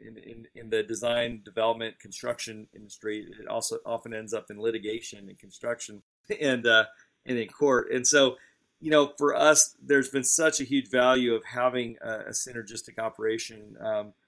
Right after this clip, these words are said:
again, like, <laughs> I keep going back, like the, the, the Renaissance crew that is the Walt Disney Company.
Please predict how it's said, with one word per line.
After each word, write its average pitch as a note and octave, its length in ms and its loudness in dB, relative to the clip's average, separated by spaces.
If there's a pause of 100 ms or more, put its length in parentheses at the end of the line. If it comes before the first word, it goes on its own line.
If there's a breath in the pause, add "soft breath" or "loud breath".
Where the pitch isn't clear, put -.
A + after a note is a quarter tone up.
(200)
again, A#2+ 480 0 (120)
like, A2 460 0
<laughs> C3+ 100 -2
I C3+ 160 -2
keep - 240 -4
going A#2+ 180 0
back, A2+ 220 0 (100)
like A#2 380 0
the, A2 320 0
the, A2 220 -2 (380)
the A#2+ 80 -4
Renaissance A#2+ 580 -2
crew A#2+ 260 0
that A2 120 2
is A#2 160 0
the A#2 100 -2
Walt A2+ 240 0
Disney A2+ 280 -6
Company. G#2+ 520 -14